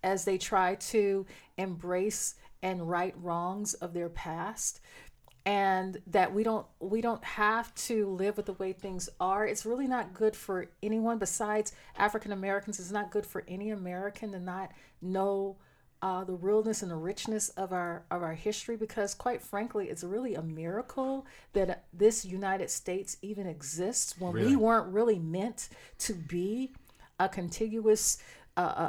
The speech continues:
Speaker 1: a, a st-, a group of states, um,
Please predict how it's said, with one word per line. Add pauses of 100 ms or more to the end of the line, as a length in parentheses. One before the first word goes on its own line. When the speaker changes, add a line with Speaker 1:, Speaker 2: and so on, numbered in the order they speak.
(140)
Speaker 1:
a,
a
st-,
a
group
of
states, (440)
um,